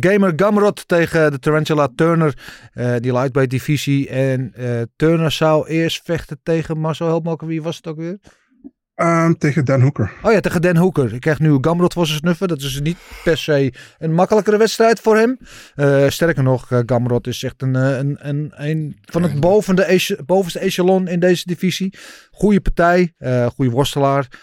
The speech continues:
Speaker 1: Gamrot, Jalen Turner natuurlijk, eh, ja, met die lange ledematen van hem. Een submission monster. Eh, hele interessante wedstrijd.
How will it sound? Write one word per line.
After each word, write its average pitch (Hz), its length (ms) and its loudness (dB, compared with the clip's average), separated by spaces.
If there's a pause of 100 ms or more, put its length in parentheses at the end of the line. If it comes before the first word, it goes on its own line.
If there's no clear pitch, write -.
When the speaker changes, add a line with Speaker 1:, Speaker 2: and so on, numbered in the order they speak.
(300)
Speaker 1:
Gamrot, 143 460 2
Jalen 127 240 2
Turner 139 340 2
natuurlijk, 120 420 -2
eh, 110 480 -6
ja, 110 240 -8
met 107 140 -10
die 120 140 -4
lange 156 340 4
ledematen 165 600 2
van 170 180 2
hem. 170 160 2 (400)
Een 110 120 -14
submission 151 480 0
monster. 156 560 2 (520)
Eh, 110 320 -6
hele 170 360 -4
interessante 135 440 -6
wedstrijd. 143 560 0